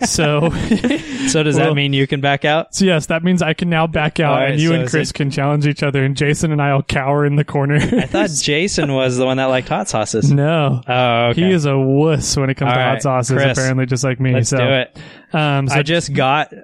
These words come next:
Speaker 2: um, I just ordered a hot sauce, and I got
Speaker 1: A
Speaker 2: it
Speaker 1: new
Speaker 2: in
Speaker 1: one?
Speaker 2: the other day.
Speaker 1: No.
Speaker 2: Um, and it's called Da Bomb.
Speaker 1: Da Bomb, mm-hmm.
Speaker 2: And it is by far the hottest hot sauce I've ever had.
Speaker 1: Oh, really?
Speaker 2: Yeah. And I have, like, in my shelf, I have some extremely hot, hot sauces.
Speaker 1: Yeah, you do.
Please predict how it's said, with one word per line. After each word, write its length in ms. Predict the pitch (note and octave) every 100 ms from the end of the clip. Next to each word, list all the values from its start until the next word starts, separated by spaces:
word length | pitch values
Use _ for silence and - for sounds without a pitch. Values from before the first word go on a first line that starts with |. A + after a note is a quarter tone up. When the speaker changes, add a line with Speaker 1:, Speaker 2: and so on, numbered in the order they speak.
| -
Speaker 2:
um, 320 | C3+ B2 A#2
I 100 | A#2+
just 180 | A#2+ B2+ C#3
ordered 300 | B2+ C3+ A2+
a 60 |
hot 200 | A2+ A2
sauce, 400 | - G#2 G2 - -
and 160 | B2+
I 20 | B2
got 240 | A#2 A#2
Speaker 1:
A 40 |
Speaker 2:
it 60 | C3
Speaker 1:
new 60 | C3
Speaker 2:
in 60 |
Speaker 1:
one? 120 | C3+
Speaker 2:
the 60 | C#3+
other 140 | B2+
day. 220 | B2+ D3+ - - -
Speaker 1:
No. 240 | C#3+ B2
Speaker 2:
Um, 380 | B2+ B2 A#2+ A#2 G#2
and 160 | A#2+
it's 120 | A#2+
called 380 | - A#2+ A2+ A2+
Da 120 | A#2
Bomb. 520 | A2+ A2 A2 B2 C#3+ - - -
Speaker 1:
Da 120 | C3+
Bomb, 380 | B2 B2 B2 D#3
mm-hmm. 260 | D3 C3+ C#3+
Speaker 2:
And 100 | B2
it 120 | A#2+
is 180 | A#2+ A2+
by 420 | G#2+ A2 A2 A#2
far 320 | - A#2 A2
the 100 | G#2+
hottest 340 | G#2 G#2+ G2
hot 180 | - G2+
sauce 260 | - G#2+ -
I've 80 | A2
ever 180 | G#2 G#2
had. 340 | G#2 G2 - -
Speaker 1:
Oh, 100 | C#3
really? 460 | C3+ C3+ C3+ B2 A2+
Speaker 2:
Yeah. 260 | A#2 G#2+ - - - -
And 120 | B2+
I 120 | B2
have, 340 | C3+ C3+ B2 A2+
like, 240 | B2 A2+
in 240 | D3 C3 B2+
my 140 | B2
shelf, 380 | A#2 B2 A2 A#2+
I 100 | G#2+
have 240 | A2+ A2
some 240 | - A2 A2+
extremely 760 | - - - - A#2 A#2+ A#2 A2+
hot, 260 | G#2+ G#2
hot 220 | A2+ A2 G#2+
sauces. 280 | B2 A#2+
Speaker 1:
Yeah, 120 | E3+ E3
you 140 | D3
do. 240 | D3 D#3